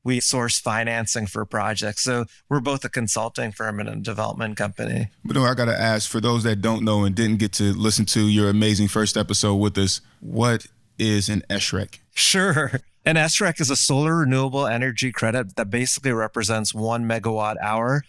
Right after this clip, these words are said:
Speaker 1: of solar energy. And what has happened is states have created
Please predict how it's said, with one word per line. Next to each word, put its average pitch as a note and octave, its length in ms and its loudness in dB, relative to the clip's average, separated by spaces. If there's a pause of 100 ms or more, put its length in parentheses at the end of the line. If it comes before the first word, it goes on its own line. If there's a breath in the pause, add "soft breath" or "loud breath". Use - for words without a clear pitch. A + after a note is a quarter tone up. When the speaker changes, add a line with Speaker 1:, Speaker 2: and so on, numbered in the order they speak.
(140 soft breath)
Speaker 1:
of B2 120 0
solar A#2+ 380 2
energy. C3 380 2
And A2+ 140 2
what A#2 160 -2
has A#2 200 -2
happened C3 400 -2
is A2+ 140 0
states B2 520 0 (200 soft breath)
have C3+ 180 0
created B2 600 0